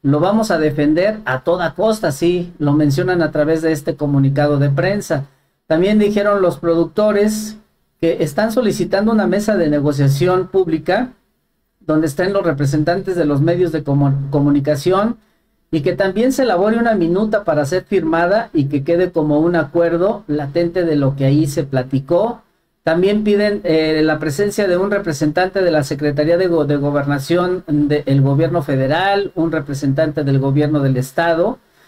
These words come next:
y también, eh, pues están pidiendo, pues, la participación de la gente de la Comisión Federal de Electricidad. Cabe hacer mención que en el exterior de estas oficinas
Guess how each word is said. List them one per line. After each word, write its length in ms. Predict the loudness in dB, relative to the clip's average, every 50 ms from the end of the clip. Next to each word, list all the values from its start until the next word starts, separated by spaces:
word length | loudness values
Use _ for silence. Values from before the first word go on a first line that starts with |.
| _ _ _ _ _ _ 0
y 160 | 2 2 2
también, 640 | 2 0 -2 -2 0 0 0 2 2 0 0 -2 -2
eh, 300 | 0 0 2 2 2 0 0
pues 200 | 0 -2 -2 -2
están 440 | -4 -4 -2 -2 0 0 0 -2 -2
pidiendo, 560 | 0 0 2 2 2 2 2 0 0 -2 -2 -2
pues, 400 | 0 0 2 2 0 -2 -4 -4
la 220 | -2 0 0 0
participación 840 | 0 -2 -4 -4 -6 -6 -4 -4 -2 -2 -4 -4 -2 -2 0 0 0
de 100 | 0 0
la 120 | 0 0
gente 260 | 0 -2 -2 -2 -2
de 60 | -2 0
la 160 | 0 0 0
Comisión 400 | 0 -2 -2 -2 -2 -2 -2 -2
Federal 340 | -2 -2 0 0 2 2 2
de 60 | 2
Electricidad. 640 | 4 4 2 2 2 0 0 0 -2 0 0 -2 -2
Cabe 240 | -2 0 0 2 2
hacer 280 | 0 0 0 -2 -2 -2
mención 680 | -2 -4 -4 -4 -2 0 0 0 0 -2 -4 -6 -10 -14 _ _ _ _ _ _ _
que 180 | _ -2 0 0
en 160 | 0 0 2 2
el 100 | 2 2
exterior 460 | 0 0 0 0 2 2 2 2 2
de 80 | 0
estas 280 | 0 0 0 -2 0 0
oficinas 840 | 0 0 0 -2 -2 0 0 0 0 2 2 0 0 -2 -4 -10